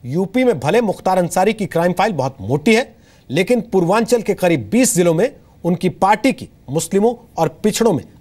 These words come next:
अच्छी पकड़ मानी जाती है। और दो हज़ार बारह में हुए चुनाव में मुख्तार की पार्टी कौमी एकता दल को करीब पन्द्रह फीसदी वोट के साथ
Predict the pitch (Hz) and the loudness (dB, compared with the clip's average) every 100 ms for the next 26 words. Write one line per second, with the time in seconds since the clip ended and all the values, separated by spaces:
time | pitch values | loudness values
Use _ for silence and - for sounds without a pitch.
0 | - - - 180 185 190 175 135 110 92 | -6 -4 -2 -2 0 0 0 -2 -6 -12
1 | 90 - - - - - - 165 120 233 | -16 -20 -20 -20 -20 -12 0 0 2 2
2 | 226 247 196 185 226 294 269 254 240 226 | 4 2 4 2 4 4 4 2 2 0
3 | 269 285 226 - 233 226 220 214 220 285 | 2 0 -2 0 0 0 0 0 0 -2
4 | - 214 226 220 196 175 226 262 254 214 | 0 0 0 0 -2 0 0 -2 0 -2
5 | - 233 240 262 262 - 208 208 196 147 | 0 -2 0 0 -2 -2 -4 -2 -2 0
6 | 165 - 151 - 254 | -2 -2 -2 0 0